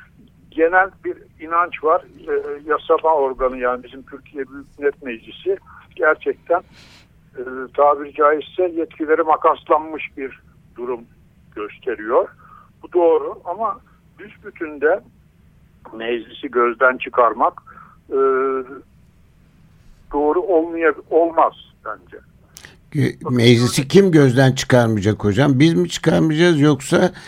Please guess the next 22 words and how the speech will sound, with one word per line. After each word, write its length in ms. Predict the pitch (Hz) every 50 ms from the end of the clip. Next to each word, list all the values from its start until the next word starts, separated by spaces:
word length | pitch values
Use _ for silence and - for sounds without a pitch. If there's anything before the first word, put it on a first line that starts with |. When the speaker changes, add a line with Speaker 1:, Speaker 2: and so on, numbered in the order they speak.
| - - - - -
Speaker 2:
e, 120 | - - 131
e, 1400 | 131 135 135 131 131 131 131 131 127 127 123 - 135 135 127 113 113 117 113 110 110 107 110 113 110 104 104
Cumhurbaşkanı 680 | 101 120 139 156 151 151 117 98 - - 92 82 71
mı? 160 | 71 69 69 - - _ _ _ _ _ _ _ _ _ _ _ _ _ _ _ _ _ _ _ - - - - - - - -
Speaker 1:
Ha, 100 | - 170 165 - -
Cumhurbaşkanı 800 | 160 175 185 190 175 185 180 - - - 196 190 190 190 180 156 143 - -
değil 180 | 170 196 226
kastım. 480 | 220 - 170 143 123 - - - - 233 240 269 -
Meclisin 500 | 139 123 135 135 139 151 - - 180 175
kendi 340 | - - - 160 160 165 185
üyeleri. 640 | 180 175 165 156 156 147 147 147 156 156 156 151 - - _ _ _ _ _ _ _ _ _ _ _ _ _ _ _ _ _ - - _ _ _ _ _ - - - - - - - -
Yani, 260 | 120 131 143 151 151 139 139 - - - -
e, 360 | - 135 139 135 135 131 127 - 147 - _ - 160
bu 120 | 180 180
mevzi 440 | 180 175 170 165 160 151 165 180 180 -
terk 260 | 165 156 160 160 -
edilmemeli. 680 | 170 156 170 175 175 175 170 147 127 120 113 127 175 160
Burada 300 | 170 175 165 - 175 151
da 100 | 156 147
yapılacak 500 | 147 143 143 143 139 135 123 135 127 - _
işler 320 | - - - - 165 175 165
hala 520 | 143 156 147 147 139 131 143 156 180 190